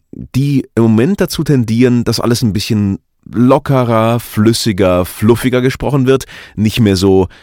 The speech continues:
mega fett Station Voice mäßig. Das habe ich auch, glaube ich, in ein paar Folgen schon erwähnt, dass sich das sehr stark geändert hat. Während, äh, wir hier im Süden, also gerade wenn ich für die Antenne spreche, schon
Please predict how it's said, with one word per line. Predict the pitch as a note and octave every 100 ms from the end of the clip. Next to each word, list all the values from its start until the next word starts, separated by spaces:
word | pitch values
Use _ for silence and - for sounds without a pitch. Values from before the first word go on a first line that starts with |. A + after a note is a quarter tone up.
| _ _ -
mega | F2 G2+ A2 F2+ D#2
fett | - G#2+ -
Station | - E2 - E2
Voice | C2 C2
mäßig. | D2 B1 D2
Das | C#2+ A2
habe | E3
ich | -
auch, | C#3 -
glaube | G#2+ C3+
ich, | -
in | A#2
ein | A2 - _ _ _
paar | - D3
Folgen | - C3+ C3+ C3
schon | C3 G2+
erwähnt, | G2 A#2+ C#3+ G#2+
dass | F2+
sich | F#2+
das | G2 G2+ -
sehr | A#2+
stark | - A2+ -
geändert | A#2+ A#2+ G#2 E2
hat. | - - - - - - - - -
Während, | - A2+ B2+ B2+ B2 -
äh, | A2+ A2+ A2+ -
wir | G2+ A2
hier | A2
im | F#2+
Süden, | F#2 D#3 D#3+ D3+
also | - E2 D#2
gerade | C#2+ D#2
wenn | E2
ich | D#2
für | D#2+
die | C#2
Antenne | B1+ D#2+ G#2+
spreche, | G#2 - F#2+
schon | G2+ A2 A#2+